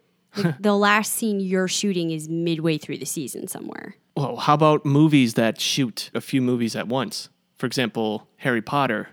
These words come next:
Speaker 2: The Deathly Hallows Part One and Part Two, the last two, they shot together. And the first scene that they shot, if I remember correctly, was the last scene of the movie.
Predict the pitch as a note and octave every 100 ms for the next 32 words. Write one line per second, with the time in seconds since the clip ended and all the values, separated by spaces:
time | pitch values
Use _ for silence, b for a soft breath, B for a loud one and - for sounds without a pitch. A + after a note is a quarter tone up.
0 | _ B2 A#2+ A2+ B2+ A2+ A#2+ B2+ C3 C3
1 | - A#2 B2+ B2 A#2+ A#2 A2+ - C#3 B2+
2 | A2+ A2+ A#2+ - B2+ E3 b b b C#3
3 | - D#3+ C3+ - B2 A#2 A#2 D#3+ F#3+ _
4 | _ _ _ - C3+ B2+ B2 - - D#3+
5 | F#3+ - - - - F#3 E3+ A2+ F#2+ -
6 | - A#2+ B2 A#2 - B2 A2 - - _
7 | _ _ _ _ B2 A#2 A#2+ B2 A2+ B2
8 | A#2 - A2 - B2+ A#2+ A2 B2+ A#2 A#2
9 | A2+ - C3 B2 A2 B2 B2 A2+